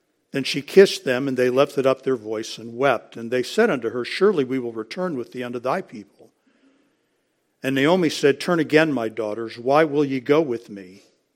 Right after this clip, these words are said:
Are there yet any more sons in my womb, that they may be your husbands?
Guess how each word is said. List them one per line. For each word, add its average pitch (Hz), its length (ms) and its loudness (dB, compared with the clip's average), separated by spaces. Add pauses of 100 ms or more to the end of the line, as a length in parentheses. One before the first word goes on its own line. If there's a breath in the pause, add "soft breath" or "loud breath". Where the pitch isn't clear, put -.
(420)
Are 123 140 0
there 127 140 2
yet 135 320 6
any 143 160 2
more 135 200 0
sons 143 480 -4
in 123 120 -4
my 117 180 -6
womb, 135 400 -4
that 113 180 -8
they 123 140 -4
may 131 180 -4
be 120 180 -10
your 110 160 -4
husbands? 139 720 -10